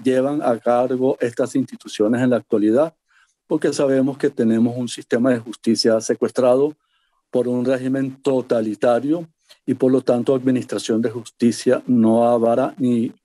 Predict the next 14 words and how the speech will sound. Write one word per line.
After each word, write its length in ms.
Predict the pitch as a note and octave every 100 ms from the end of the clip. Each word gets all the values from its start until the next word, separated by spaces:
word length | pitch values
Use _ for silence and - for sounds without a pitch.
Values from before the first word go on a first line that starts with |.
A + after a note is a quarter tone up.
| -
no 300 | A2+ A#2+ C3
hay 160 | D3+ -
ni 160 | C3+ B2
habrá 340 | A2+ C3+ D#3+ _ _ _ _
mientras 640 | B2+ B2+ B2 A#2+ B2+ B2 - _ -
esté 340 | A#2 - B2
en 140 | A#2
el 100 | C3+
poder 540 | C3 B2+ A2 A#2 C3+ - _ _ _ _
este 380 | A3+ A3+ A2+ A#2+
régimen 640 | A#2+ A#2 B2+ B2 A#2+ A#2 - _ _ _ _ _ -
nefasto. 960 | A2+ G2+ - A2 - - - - G#2 - _ - - - -
Y, 440 | C3 C#3+ G3 A#3 - -
eh, 480 | A#2+ A2+ G#2+ A2